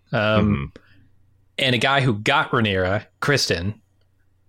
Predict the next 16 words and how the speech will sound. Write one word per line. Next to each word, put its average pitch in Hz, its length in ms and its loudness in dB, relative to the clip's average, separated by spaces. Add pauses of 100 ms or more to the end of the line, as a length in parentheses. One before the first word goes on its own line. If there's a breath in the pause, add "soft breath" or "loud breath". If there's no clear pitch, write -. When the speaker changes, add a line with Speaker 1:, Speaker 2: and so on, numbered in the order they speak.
(300)
Speaker 1:
in, 110 280 0
in 117 300 2
the 113 100 2
ways 110 260 2
that 104 220 -2
I 101 100 0
think 98 220 -4
Daemon 95 320 -2
wants 92 260 -2
Rhaenyra, 92 460 -4 (540 soft breath)
uh, 113 420 0 (320)
that's 127 360 0
gonna 143 220 2
be 120 340 2
an 120 140 4
extra, 107 1040 2